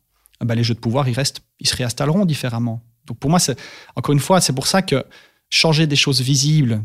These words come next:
telles que des processus de salaire, telles que des manières de se réunir, telles que des, tout ça, faire ça sans permettre aux personnes de se développer, de faire un travail sur leur ego,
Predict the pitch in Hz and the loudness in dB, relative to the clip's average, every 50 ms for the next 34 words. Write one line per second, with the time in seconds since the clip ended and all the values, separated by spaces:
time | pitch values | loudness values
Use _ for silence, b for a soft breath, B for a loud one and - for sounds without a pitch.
0 | - - 131 120 113 117 - 120 117 117 113 117 - - 131 123 - 135 127 - | -4 -2 -2 -2 -2 -2 -2 -2 0 -2 -2 -4 -4 -4 -4 -2 0 0 -2 -2
1 | 131 123 127 127 120 - 139 131 127 120 120 117 - 120 107 - - 120 113 117 | -2 -2 0 0 0 0 0 0 -2 -2 -4 -4 -6 -6 -8 -6 -6 -4 -2 0
2 | 123 131 139 143 139 131 127 127 - - - 127 131 131 131 127 123 - 123 113 | 2 2 2 2 2 2 0 0 -2 -2 -2 0 0 0 0 0 -2 -4 -6 -6
3 | - - 120 117 107 - - - - B B B B B B - - - - b | -4 -4 -4 -4 -6 -8 -12 -20 -20 B B B B B B -4 -4 -4 -6 b
4 | b b b b b - 165 165 95 - - 170 156 143 123 - _ _ - - | b b b b b 0 0 0 2 0 0 0 0 0 -2 -6 _ _ -4 -2
5 | - - - 196 185 165 151 - - _ _ _ _ _ - 131 - 135 143 147 | 0 2 4 4 4 2 0 -2 -6 _ _ _ _ _ -6 -4 0 0 2 0
6 | 139 - - 135 120 - 127 - - 135 123 117 117 - - 120 117 151 160 160 | 0 -2 -4 -6 -4 -2 -2 -2 0 0 0 0 -2 -2 -4 -2 0 0 2 2
7 | 165 147 156 - 151 135 120 113 - 123 113 - - - 139 143 147 143 - - | 2 0 0 0 -2 -2 -2 -2 -4 -6 -8 -8 -6 -6 -4 -2 -2 0 -2 -2
8 | 143 139 131 135 139 139 139 139 151 143 139 | 0 0 0 0 0 -2 0 0 0 0 0